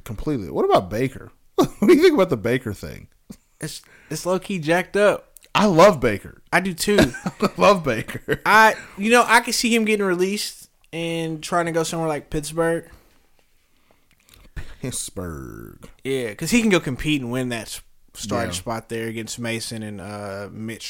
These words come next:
Speaker 2: Trubisky. So
Speaker 1: Yeah, that's true.
Speaker 2: But I've, you know, people are saying it's because of his attitude, and I'm just like,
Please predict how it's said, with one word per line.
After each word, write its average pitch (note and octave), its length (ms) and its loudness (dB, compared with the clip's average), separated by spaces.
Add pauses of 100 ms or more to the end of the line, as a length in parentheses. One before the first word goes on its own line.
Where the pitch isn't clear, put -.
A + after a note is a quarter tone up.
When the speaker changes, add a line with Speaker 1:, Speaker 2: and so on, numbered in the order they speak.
Speaker 2:
Trubisky. G#2+ 540 -12
So G#2+ 280 -12 (2000)
Speaker 1:
Yeah, E3 220 0 (260)
that's B2+ 160 -4
true. - 220 -14
Speaker 2:
But G3+ 500 6
I've, G3 300 4
you G3 80 0
know, F#3+ 100 4
people G#3 220 2
are F#3+ 40 2
saying G3+ 260 2
it's F#3+ 100 -4
because G3 220 -2
of G3+ 140 -2
his - 20 -6
attitude, G#3 500 0
and F3 100 -2
I'm F3+ 80 0
just F#3 180 -10
like, F3+ 360 0